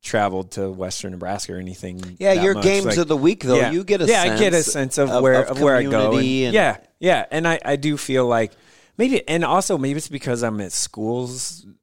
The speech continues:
Speaker 1: high schools and stuff a little more, and there are
Speaker 2: And, and there
Speaker 1: stricter
Speaker 2: are, there's
Speaker 1: rules.
Speaker 2: protocol.
Speaker 1: Yeah, yeah. Like, and if
Speaker 2: Okay.
Speaker 1: you're not
Speaker 2: That makes
Speaker 1: following
Speaker 2: sense.
Speaker 1: it,
Speaker 2: That
Speaker 1: you're,
Speaker 2: makes sense.
Speaker 1: you're out. So I, I think that's probably part of it, is why I feel that way. Um, 'cause frankly, I mean,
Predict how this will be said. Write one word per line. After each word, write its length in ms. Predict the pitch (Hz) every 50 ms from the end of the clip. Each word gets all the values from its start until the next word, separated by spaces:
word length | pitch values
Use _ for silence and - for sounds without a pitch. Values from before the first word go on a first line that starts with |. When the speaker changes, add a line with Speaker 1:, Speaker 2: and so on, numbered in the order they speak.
| _ _
Speaker 1:
high 140 | - - 110
schools 400 | 113 - - - 117 117 117 120
and 100 | 120 123
stuff 260 | - - 131 127 -
a 40 | 139
little 220 | 127 127 127 127 120
more, 280 | 120 120 120 123 123 117 107 - -
and 220 | 123 127 123 123 123
there 200 | 131 131 131 127
are 40 |
Speaker 2:
And, 140 | 127 123 131 131
and 40 | 127
there 20 |
Speaker 1:
stricter 520 | 127 - - - 143 143 139 123 139 139 139
Speaker 2:
are, 100 | 135 127 117
there's 220 | 120 131 135 139 123
Speaker 1:
rules. 100 | 123 127
Speaker 2:
protocol. 380 | 156 147 123 - - 92 82 123
Speaker 1:
Yeah, 340 | 127 127 117 101 92 90 -
yeah. 320 | - 135 135 120 98 92 87
Like, 200 | 113 117 113 110
and 100 | 123 120
if 60 | 120
Speaker 2:
Okay. 80 | 110 143
Speaker 1:
you're 80 | 165 156
not 300 | 127 127 135 131 123 110
Speaker 2:
That 120 | 143 -
makes 120 | 131 135 135 135 127
Speaker 1:
following 240 | 117 113 113 110
Speaker 2:
sense. 200 | 113 113 117 123 135
Speaker 1:
it, 20 |
Speaker 2:
That 120 | 123 143 156
Speaker 1:
you're, 80 | - 170
Speaker 2:
makes 100 | 147 123
sense. 220 | - 107 90 -
Speaker 1:
you're 140 | 123 120 117
out. 260 | 117 120 123 127 - - - - - - - - _ _
So 520 | - - - 147 139 135 131 123 123 - _ -
I, 120 | 139 139 -
I 100 | - 139
think 200 | 147 - 170 151 131
that's 180 | 139 123 -
probably 480 | - - 135 117 113 110 110 104 110 107
part 280 | 98 - 113 104 104 107
of 120 | 110 107
it, 280 | 120 131 131 - - _ -
is 160 | 110 104 101
why 180 | 107 104 101 101
I 40 | 95
feel 260 | - - - 101 101
that 200 | 104 110 113 - -
way. 240 | 117 120 127 117 - _ _ _ _ _ _ _ _
Um, 500 | - 110 107 101 98 92 92 87 85 85 - _ _ _ _ _ _ _ _ _ _ _ _ -
'cause 280 | 151 143 117 98 - -
frankly, 500 | _ - - 123 123 135 - 123 113 101
I 40 | 104
mean, 220 | 107 104 98 -